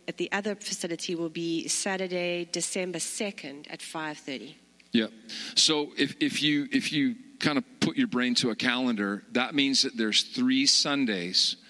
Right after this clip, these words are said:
Speaker 2: between the fifth of November
Speaker 1: Mm.
Speaker 2: and the second of December, which is a Saturday, that we won't be gathering in a traditional meeting like we had today.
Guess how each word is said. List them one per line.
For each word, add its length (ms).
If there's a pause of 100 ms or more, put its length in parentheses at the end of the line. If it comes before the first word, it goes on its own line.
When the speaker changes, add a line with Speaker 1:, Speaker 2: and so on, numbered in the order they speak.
(320)
Speaker 2:
between 360
the 100
fifth 320
of 120
November 640 (400)
Speaker 1:
Mm. 140
Speaker 2:
and 120
the 60
second 1080 (140)
of 240
December, 400
which 220
is 100
a 60
Saturday, 680 (600)
that 260
we 140
won't 360
be 140
gathering 800
in 180
a 80
traditional 920 (120)
meeting 380
like 240
we 80
had 240
today. 340